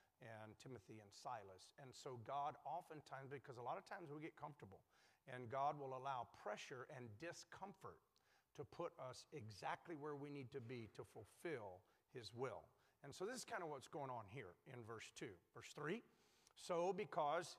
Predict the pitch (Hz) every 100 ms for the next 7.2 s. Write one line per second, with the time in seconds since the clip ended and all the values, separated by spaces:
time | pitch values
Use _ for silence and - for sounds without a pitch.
0 | - 196 190 185 165 143 151 143 135 -
1 | 147 147 151 - - - 196 147 101 82
2 | - - - - 175 - - 175 202 196
3 | 190 - 131 147 139 143 - 151 131 147
4 | 135 120 - 147 135 143 139 147 147 -
5 | 214 247 - 120 123 147 - _ - 131
6 | 143 135 - - 180 - 139 123 98 92
7 | - -